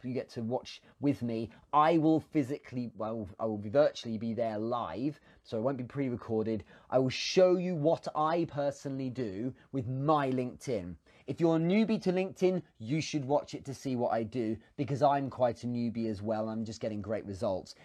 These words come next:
If you're established on LinkedIn, watch it to check the boxes and see if you're missing anything. And if you're a superstar on LinkedIn,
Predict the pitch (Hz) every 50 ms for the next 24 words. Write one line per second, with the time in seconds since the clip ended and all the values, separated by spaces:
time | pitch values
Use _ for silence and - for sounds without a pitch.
0 | - - _ - - - 139 147 147 - - - - 202 185 196 185 185 165 -
1 | - - 147 135 127 123 120 98 98 - - 123 107 104 - - _ _ _ _
2 | 117 131 170 - - - - - 247 214 - - - _ - - - 190 175 -
3 | - - - 196 190 151 - _ 208 208 - - - - - 135 107 104 101 90
4 | 120 123 113 - - - 143 131 123 - - 135 139 139 135 131 - 143 139 147
5 | 160 147 - - 113 104 92 90 90 87 - _ - 82 80 71 71 - - -
6 | - - - _ _ 139 151 147 - - 151 151 147 143 - - - - - -
7 | - - 254 269 254 - 175 139 - - - 143 131 123 113 110 110 110 110 110
8 | - 76 - - 127 135 139